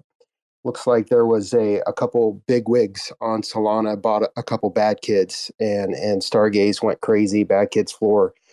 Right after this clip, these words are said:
took off. So, uh, and then we've got the meme coin thesis going on, <laughs> and, uh,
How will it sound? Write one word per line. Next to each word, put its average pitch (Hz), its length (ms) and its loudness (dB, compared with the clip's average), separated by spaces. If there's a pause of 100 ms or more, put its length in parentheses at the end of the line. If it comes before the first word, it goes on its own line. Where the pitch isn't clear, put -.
(160)
took - 200 0
off. 107 400 0 (360)
So, 101 340 -4 (2250)
uh, 131 540 2 (100)
and 156 140 4
then 170 100 4
we've 175 140 4
got 170 200 0
the 165 80 2
meme 190 300 4
coin 139 400 2 (200)
thesis 135 440 0
going 135 300 2
on, 135 360 0 (300)
<laughs> 127 300 -6
and, 127 280 0
uh, 117 280 2